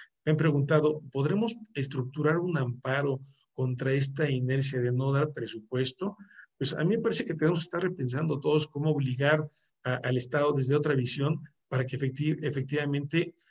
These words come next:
esta idea que marca el artículo diecisiete de la justicia, el artículo diecisiete de la Constitución, de la justicia pronta y expedita, pueda darse. Y me parece que estamos en esa posibilidad,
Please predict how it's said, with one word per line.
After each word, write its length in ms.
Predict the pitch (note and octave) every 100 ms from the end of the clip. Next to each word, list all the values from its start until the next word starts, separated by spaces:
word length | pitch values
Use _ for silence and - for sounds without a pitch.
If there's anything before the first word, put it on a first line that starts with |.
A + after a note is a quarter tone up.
| _ -
esta 520 | D3 - - D#3 C#3+
idea 380 | B2+ C#3+ D3 C#3+
que 120 | B2
marca 320 | B2 C#3 C3+
el 60 | B2
artículo 420 | A#2 C3+ C#3+ B2
diecisiete 420 | A2+ - C3+ C3
de 60 | A#2+
la 60 |
justicia, 640 | - - - C3 C3 D#3 D#3 - _
el 140 | A#2
artículo 300 | A#2 - C#3+
diecisiete 300 | B2+ D3 C#3
de 60 | C#3
la 80 | C3+
Constitución, 720 | A#2+ A#2+ - A#2 B2+ D3+ D#3 - - _ -
de 80 |
la 100 | A2+
justicia 420 | A#2 - C3 C#3 C3+
pronta 320 | C3 C#3 C3+
y 40 |
expedita, 580 | A#2+ - A#2+ B2 C#3 - _
pueda 260 | C3+ C3 B2
darse. 340 | C3 C3 - - - - -
Y 100 | C3
me 100 | B2+
parece 240 | F#3 G3+
que 80 | -
estamos 320 | - D#3+ D#3
en 120 | C#3
esa 220 | C#3+ D#3 C#3
posibilidad, 760 | C3+ C3+ C3 B2+ C3 D3+ C#3+